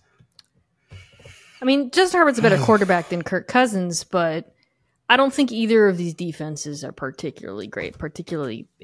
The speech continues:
Speaker 1: pass defense. I think if Eckler plays, I do think, uh, the Chargers will be able to run the ball with a lot of ease on, I mean, we certainly saw that in the Eagles game. Um, and then really the, the Char-, for,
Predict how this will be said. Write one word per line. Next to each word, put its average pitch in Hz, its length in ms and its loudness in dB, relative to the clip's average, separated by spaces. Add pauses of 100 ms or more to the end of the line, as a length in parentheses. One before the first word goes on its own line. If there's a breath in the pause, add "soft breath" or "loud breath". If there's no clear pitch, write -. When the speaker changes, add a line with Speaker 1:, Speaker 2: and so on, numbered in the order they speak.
(140)
Speaker 1:
pass 127 320 -8
defense. - 680 -14 (340 loud breath)
I 233 100 2
think 320 200 0
if - 120 -2
Eckler 269 460 2 (220)
plays, 233 600 2 (100)
I 185 100 0
do 196 240 -2
think, 190 320 0
uh, 156 300 2
the 165 100 -4
Chargers 165 340 -2
will 160 80 -2
be 156 60 -2
able 147 100 -8
to 151 60 -6
run 147 200 -6
the 139 60 -10
ball 147 300 -6
with - 300 -14 (120)
a 160 60 -8
lot 143 180 -6
of 143 80 -10
ease 143 380 -10
on, 143 180 -10 (160)
I - 40 -14
mean, 151 100 -16
we - 80 -18
certainly 127 300 -16
saw 113 200 -14
that 117 260 -10
in 120 140 -14
the 80 80 -14
Eagles - 320 -12
game. 113 340 -12 (720 soft breath)
Um, 127 580 -8
and 196 160 0
then 214 80 2
really 349 280 2 (100)
the, 277 80 -10
the 262 120 -8
Char-, 254 220 0
for, 277 180 6